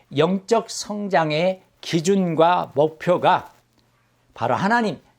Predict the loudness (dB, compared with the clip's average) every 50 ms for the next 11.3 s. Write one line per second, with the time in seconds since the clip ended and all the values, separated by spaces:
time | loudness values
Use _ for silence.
0 | _ _ -16 -12 -12 -10 -8 -6 -2 -2 -2 -2 -4 _ _ _ _ _ -16 -14
1 | -10 -10 -10 -8 -10 -12 -12 _ -20 -20 -20 -20 -20 -20 -18 -16 -16 -16 -18 _
2 | _ _ _ _ _ _ _ _ -14 -4 -2 0 2 4 4 4 2 2 0 -2
3 | -4 -4 -4 -6 -10 _ _ _ _ _ _ _ _ _ -10 -2 2 4 4 4
4 | 4 2 -2 -2 -2 -8 -10 -6 -6 -6 -6 -8 -10 _ _ _ _ _ -20 -10
5 | -8 -6 -6 -4 -4 -6 -6 -6 -8 -10 -8 -8 -6 -6 -8 -10 -12 -14 -14 -14
6 | -12 -12 -10 -10 -10 -12 -14 -18 _ _ _ _ _ _ _ -10 -8 -8 -4 -4
7 | -4 -6 -6 -10 _ _ _ _ _ _ _ _ _ _ _ _ _ _ _ _
8 | _ _ _ _ _ _ _ _ _ _ _ _ _ -20 _ _ _ 0 0 2
9 | 4 4 0 0 2 2 2 4 4 4 4 2 2 0 0 -2 0 0 0 -2
10 | -4 -6 -10 -18 _ -20 -20 _ _ _ _ _ -6 0 2 4 4 4 4 2
11 | 2 2 0 -2 -4 -12